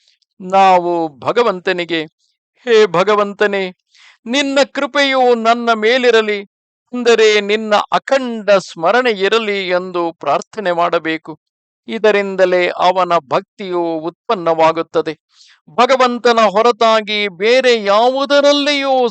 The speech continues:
ಸಮಾಧಾನವಿಲ್ಲ. ಅವನ ಹೊರತಾಗಿ ಬಾಳುವುದರಲ್ಲಿ ಯಾವ ಆನಂದವೂ ಇಲ್ಲ. ಯಾರು ಭಗವಂತನವರಾಗುತ್ತಾರೋ,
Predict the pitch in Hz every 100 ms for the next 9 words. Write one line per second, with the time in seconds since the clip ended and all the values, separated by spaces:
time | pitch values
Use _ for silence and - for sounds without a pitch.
0 | - 190 226 262 220 240 269 240 208 196
1 | 185 - _ _ _ _ _ - 233 220
2 | 208 190 151 208 233 214 202 196 185 185
3 | 180 160 143 190 226 196 185 185 185 180
4 | 175 170 151 156 185 220 214 180 - 139
5 | 165 226 202 185 185 170 165 156 175 160
6 | 156 _ _ _ _ _ 220 240 240 240
7 | 226 214 160 170 233 254 277 294 294 269
8 | 254 240 233 220 214 208 _ 202 196 190
9 | 180 175